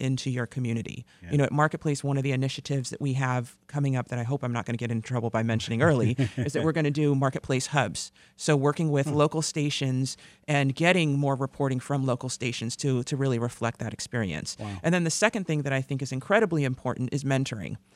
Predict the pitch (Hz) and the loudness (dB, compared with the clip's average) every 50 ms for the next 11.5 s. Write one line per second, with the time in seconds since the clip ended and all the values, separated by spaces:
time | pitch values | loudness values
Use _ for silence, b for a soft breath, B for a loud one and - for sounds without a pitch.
0 | b b b b b 131 156 175 185 185 - - 190 180 175 175 180 - - - | b b b b b 2 4 4 4 2 0 -4 -2 0 0 0 0 -2 -4 -8
1 | - - - - 165 156 143 131 135 - - 208 214 220 220 202 160 165 156 156 | -10 -10 -4 0 0 2 2 0 -2 -4 -4 -2 0 0 0 0 0 2 4 4
2 | 151 151 - 156 143 139 143 135 - - 135 135 127 127 - - 143 135 127 131 | 2 2 2 2 2 4 4 2 2 2 2 2 2 0 -2 -2 -2 0 2 2
3 | 131 127 127 120 - 139 - 131 131 123 135 - - 131 127 127 127 127 127 127 | 2 2 2 0 -2 -2 0 0 0 0 -2 -2 -2 0 0 0 0 0 0 -2
4 | - - 120 131 127 123 - - - 139 127 123 123 - - 120 113 - 113 104 | -4 -6 -6 -6 -6 -6 -6 -6 -4 -4 -4 -4 -4 -4 -4 -4 -4 -4 -6 -6
5 | 120 127 120 117 - - 120 120 117 113 120 - - 135 135 139 - 160 156 139 | -4 -4 -4 -6 -4 -4 -6 -4 -6 -8 -10 -6 0 4 4 6 6 6 4 4
6 | 135 135 127 95 90 143 135 135 - - 123 127 123 - - - 135 123 127 127 | 2 0 -4 -2 0 2 2 0 0 -2 -4 -4 -4 -4 0 2 4 6 6 6
7 | 123 123 143 143 147 143 123 123 147 147 147 147 151 160 139 - - 170 170 160 | 6 6 6 6 6 6 6 6 6 6 6 4 2 0 -2 -2 -2 -4 -2 -2
8 | 175 180 185 - - 185 147 143 135 135 151 175 208 - 151 139 139 - 135 147 | -4 -4 -4 -6 -6 -4 -4 -2 0 0 0 0 0 0 -2 -4 -2 -2 0 0
9 | 147 151 - 143 143 143 - 147 - 151 147 143 143 131 135 131 - 143 139 131 | 0 0 0 -2 -4 -4 -4 -4 -4 -2 -2 0 0 0 -2 -2 -2 -2 -2 -2
10 | - 143 139 131 127 127 123 123 127 - - 131 127 123 123 - - 135 135 - | -2 -2 -2 0 0 0 0 -2 -2 -4 -4 -4 -4 -4 -4 -6 -8 -8 -4 -2
11 | 131 127 123 - 131 127 123 123 120 120 | -2 -2 -2 -2 -2 -2 -2 -2 -2 -2